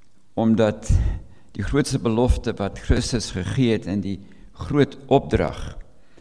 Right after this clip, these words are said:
is die bewussyn van sy konstante teenwoordigheid. En as miskien een sinnetjie is wat alles opsom vir my van my be-,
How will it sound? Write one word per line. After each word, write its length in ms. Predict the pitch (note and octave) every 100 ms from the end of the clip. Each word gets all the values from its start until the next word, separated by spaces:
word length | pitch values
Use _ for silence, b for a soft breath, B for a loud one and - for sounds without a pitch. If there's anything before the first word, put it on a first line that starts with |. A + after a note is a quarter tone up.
| b b b b -
is 160 | G#2+ G2+
die 140 | A2 G#2
bewussyn 800 | D2+ G#2+ A#2 C3+ - A2+ A2 G#2+ - -
van 180 | G#2
sy 160 | - A#2
konstante 680 | - G2 G2+ - C3 A#2 - -
teenwoordigheid. 920 | A2 G2+ G2 F#2 F2+ - - D2+ - - - - b b b b b b b
En 80 | F2+
as 120 | - A2
miskien 360 | G2+ C3+ G#2+ -
een 160 | C3
sinnetjie 480 | A#2+ C#3+ C3 B2+ B2+
is 120 | A2+ -
wat 320 | G2 - - b b b b B2+
alles 240 | B2+ A#2+
opsom 560 | - C3 - - A#2+ G#2+
vir 160 | - G2
my 180 | G2+ G#2 G2+
van 240 | G#2+ G2 G2 B B B B B -
my 100 | D#2+
be-, 160 | E2+